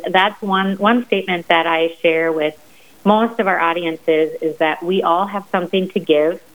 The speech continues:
that someone else cannot live without. And I truly feel that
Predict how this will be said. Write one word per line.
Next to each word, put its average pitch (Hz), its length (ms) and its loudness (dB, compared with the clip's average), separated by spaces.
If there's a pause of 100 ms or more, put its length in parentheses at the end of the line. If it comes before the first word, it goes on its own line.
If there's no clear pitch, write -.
that 165 260 0
someone 170 260 0
else 151 200 -2 (100)
cannot 147 340 -2
live 139 160 0
without. 135 480 -2 (500)
And 175 160 4
I 165 140 2
truly 185 520 2
feel 170 440 2
that 151 360 -2